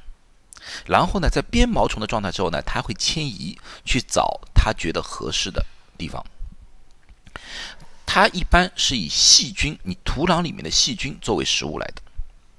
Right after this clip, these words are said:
在迁移的时候，因为它形状不变，所以它尺寸大概十到十六个微米左右。当环境非常非常恶劣，举个例子说，它的水温一下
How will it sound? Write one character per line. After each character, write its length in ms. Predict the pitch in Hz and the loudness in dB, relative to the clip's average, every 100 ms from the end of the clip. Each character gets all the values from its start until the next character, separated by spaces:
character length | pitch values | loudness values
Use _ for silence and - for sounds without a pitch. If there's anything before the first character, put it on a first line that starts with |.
| - - - | -20 -20 -2
在 120 | 165 135 | 2 4
迁 280 | - 208 202 | 4 4 2
移 120 | 131 | 2
的 80 | 92 | 0
时 160 | - | 0
候， 80 | 92 | -2
因 80 | 98 | -2
为 60 | 101 | 2
它 120 | 107 | 2
形 200 | - 110 | 2 0
状 140 | 127 | -2
不 120 | 101 | -2
变， 200 | - 156 - - - | 0 0 0 -8 -10
所 100 | - | -4
以 40 | 107 | -2
它 100 | 117 | 0
尺 240 | - 73 | 0 0
寸 180 | - 107 | -2 0
大 120 | 101 | -2
概 100 | 87 | 0
十 340 | - - 78 - - | -2 -2 -4 -8 -6
到 140 | 82 | -6
十 300 | - - - | -4 -4 -4
六 120 | 98 139 | -6 -8
个 120 | - | -8
微 160 | - | -8
米 120 | 196 135 | -8 -8
左 160 | - - | -10 -8
右。 120 | - - - - - - - - - - - - - | -12 -8 -10 -10 -20 -20 -20 -20 -18 -16 -12 -12 -2
当 140 | - 185 | 4 6
环 240 | 123 139 | 6 2
境 140 | 175 151 | 2 -2
非 340 | - 226 254 | 0 0 2
常 240 | - 87 | 0 -2
非 140 | 95 95 | 0 -2
常 140 | 78 | -2
恶 200 | - 98 | -4 -4
劣， 160 | - 73 - | -2 -6 -8
举 160 | - | -6
个 80 | 101 | -4
例 100 | 104 | -4
子 100 | 80 | -6
说， 220 | - 73 | -4 -4
它 140 | - 90 | -4 -4
的 80 | |
水 300 | 90 - 57 | -4 -4 -4
温 180 | 69 98 | -4 -4
一 160 | 82 95 | -4 -2
下 180 | - | 0